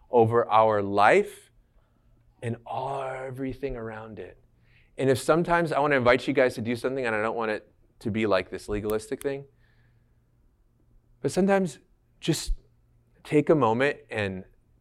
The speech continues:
just think about the words of the song. I'm not saying all the time, but sometimes it's, it's good to just reflect on,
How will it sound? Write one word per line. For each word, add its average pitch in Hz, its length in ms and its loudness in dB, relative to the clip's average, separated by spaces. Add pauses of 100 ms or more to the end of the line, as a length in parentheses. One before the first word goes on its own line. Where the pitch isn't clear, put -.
(140)
just 120 600 4 (100)
think 110 200 -4
about 101 280 0
the 101 80 -6
words 90 300 -6
of 87 80 -14
the - 100 -12
song. 80 300 -12 (2250)
I'm 120 100 6
not 151 160 4
saying 156 200 2
all 139 120 4
the 147 80 2
time, 101 360 -6 (400)
but 120 100 -2
sometimes 143 460 2
it's, - 240 -6
it's 123 160 -6
good 135 180 4
to 143 80 -4
just 131 260 -2
reflect 117 640 2
on, 104 320 -4